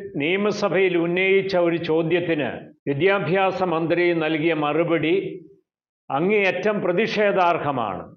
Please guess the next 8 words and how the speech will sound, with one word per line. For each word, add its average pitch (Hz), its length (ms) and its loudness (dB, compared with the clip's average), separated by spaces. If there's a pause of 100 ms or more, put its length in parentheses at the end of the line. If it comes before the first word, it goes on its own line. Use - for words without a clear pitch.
(180)
അദ്ദേഹത്തിൻ്റെ 196 720 2 (140)
ഈ 175 160 4
വിഷയത്തിലെ 185 680 0
അജ്ഞത, 156 480 0 (560)
അതുപോലെ 202 520 4
തന്നെ 175 380 2 (540)
ചില 165 260 0 (560)
മാനേജ്മെൻറ്റുകളോടുള്ള 165 1500 2